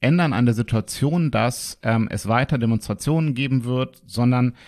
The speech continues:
ähm, das, was wir jetzt erleben, ist eben, und das ist so ein spannender Punkt, ähm, diese, diese aktuelle Entwicklung mit diesem neuen Hass, mit dieser neuen Projektion auf, auf Israel ist eben nicht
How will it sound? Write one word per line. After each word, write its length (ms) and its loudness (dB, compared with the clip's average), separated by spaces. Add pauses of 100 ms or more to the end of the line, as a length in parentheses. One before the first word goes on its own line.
(400)
ähm, 480 0
das, 280 0
was 180 -2
wir 80 0
jetzt 220 -2
erleben, 380 0
ist 220 -6
eben, 200 -2
und 100 -2
das 420 -8 (680)
ist 220 -2
so 80 -2
ein 40 0
spannender 360 -2
Punkt, 360 -2 (480)
ähm, 340 2 (420)
diese, 320 2
diese 260 0
aktuelle 400 0
Entwicklung 560 0 (160)
mit 160 -2
diesem 380 2
neuen 480 2
Hass, 260 -4
mit 140 -2
dieser 160 -2
neuen 280 2
Projektion 680 -2
auf, 240 -6
auf 180 -6
Israel 460 -4
ist 160 -6
eben 340 2
nicht 300 -2